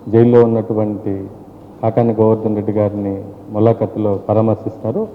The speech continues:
అక్కడి నుంచి, ఆ, నల్లపురెడ్డి ప్రసన్న కుమార్ రెడ్డి గారి ఇంటికి వెళ్ళి అక్కడ వాళ్ళని కలిసి మళ్ళీ ఆయన ప్రోగ్రామ్ అది. దీంట్లో మనకు టెన్ ఓ క్లాక్ నుంచి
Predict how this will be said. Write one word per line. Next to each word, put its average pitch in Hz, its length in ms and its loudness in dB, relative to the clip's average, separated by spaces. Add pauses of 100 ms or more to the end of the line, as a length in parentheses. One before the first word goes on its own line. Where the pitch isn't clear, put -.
అక్కడి 120 280 2
నుంచి, 117 460 2 (720)
ఆ, 107 200 -6
నల్లపురెడ్డి 117 460 0
ప్రసన్న 113 340 -4
కుమార్ 107 300 -4
రెడ్డి 104 200 -4
గారి 101 320 -4 (460)
ఇంటికి 107 240 -8
వెళ్ళి 107 320 -2 (180)
అక్కడ 101 500 0 (540)
వాళ్ళని 107 220 0
కలిసి 117 400 2
మళ్ళీ 131 280 4
ఆయన 110 460 2 (760)
ప్రోగ్రామ్ 107 400 -4
అది. 160 320 -8
దీంట్లో 135 540 0 (420)
మనకు 117 300 -4
టెన్ 120 280 -4
ఓ 120 40 0
క్లాక్ 117 340 -4
నుంచి 117 300 -6